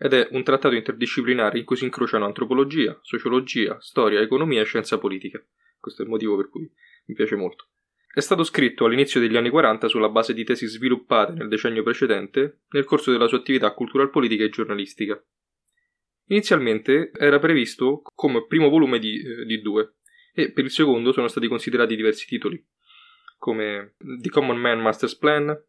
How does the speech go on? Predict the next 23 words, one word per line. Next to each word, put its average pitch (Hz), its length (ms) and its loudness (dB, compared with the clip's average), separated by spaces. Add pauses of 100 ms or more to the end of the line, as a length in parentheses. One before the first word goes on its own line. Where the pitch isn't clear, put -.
(200)
Freedom 117 300 0
from 110 300 -4
Economics 117 760 -4
o 139 260 0
Tame 123 320 0
Empires, 104 720 -2 (360)
mentre 143 240 0
il 127 80 -8
primo 156 220 4
doveva 110 220 6
essere 113 300 -2
battezzato 113 720 -2 (300)
The 165 140 -2
Liberal 127 440 4
Utopia, 107 560 0 (180)
Origins 139 460 0
of - 180 -8
the 120 120 -4
Cataclysm. 113 580 0 (1000)
Il 123 120 -8
termine 160 320 4
liberal, 110 420 2
però, 117 420 2